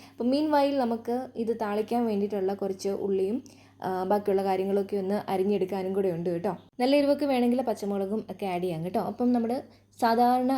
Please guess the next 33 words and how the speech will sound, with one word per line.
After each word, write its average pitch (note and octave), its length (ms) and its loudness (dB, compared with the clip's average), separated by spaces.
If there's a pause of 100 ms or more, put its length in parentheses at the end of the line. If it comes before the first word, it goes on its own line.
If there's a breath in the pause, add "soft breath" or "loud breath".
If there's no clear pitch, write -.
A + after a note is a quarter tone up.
(160)
ഒരു A3 180 4
ചീനച്ചട്ടി G#3+ 400 -2
അടുപ്പത്ത് G3 300 -2
വെച്ചിട്ടുണ്ട്, F#3+ 360 -4
അതിലേക്ക് F3+ 320 -2
വെളിച്ചെണ്ണ F3+ 400 -4
ഒഴിച്ചു. F3 260 -4 (400 loud breath)
ഇനി D4+ 140 0
ഇതിലേക്ക് A#3+ 380 4 (380)
ഉലുവ G#3+ 340 0
താളിക്കുന്നുണ്ട്, E3+ 560 -4 (540)
ഉലുവ A3 300 2
പൊട്ടിക്കാനിട്ടു, F#3 560 -4
അതിനുശേഷം A3+ 460 -2
കടുക് G3 360 0
പൊട്ടിക്കാനിട്ടു. F3 540 -2
ഇതേ G3+ 160 2
നമുക്ക് A3+ 260 -4
താളിക്കാൻ G#3+ 380 0
വേണ്ടിയിട്ട് A3 280 0 (160)
ഇത്രയും C#4+ 420 -2
കിടുപിടിയുടെ G#3+ 460 2
ആവശ്യമുള്ളൂ. F#3 460 0 (540 loud breath)
ആ, G3 40 -4 (140)
വറ്റൽമുളക് A3+ 500 0
ഇട്ട് G#3+ 220 0
കറിവേപ്പില G3 420 0 (100)
ഇട്ടു, G3 200 0 (180)
അതൊന്ന് G3 300 -2
മൂത്ത് G3 260 -2
വന്നപ്പോഴത്തേക്കും F#3+ 520 -4
നമ്മൾ F3 180 -2 (440 loud breath)
ഉള്ളി, A3 200 4